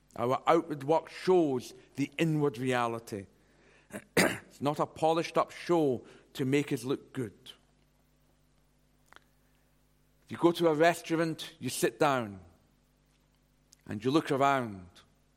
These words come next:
and it's nice and clean. So you stay. You hope that if you went into the kitchen, it's as clean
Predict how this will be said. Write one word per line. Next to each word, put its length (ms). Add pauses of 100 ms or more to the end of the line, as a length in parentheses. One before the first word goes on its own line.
(480)
and 140
it's 100
nice 240
and 140
clean. 480 (1120)
So 120
you 160
stay. 580 (1600)
You 140
hope 600 (880)
that 140
if 140
you 100
went 140
into 280
the 80
kitchen, 680 (1120)
it's 180
as 180
clean 580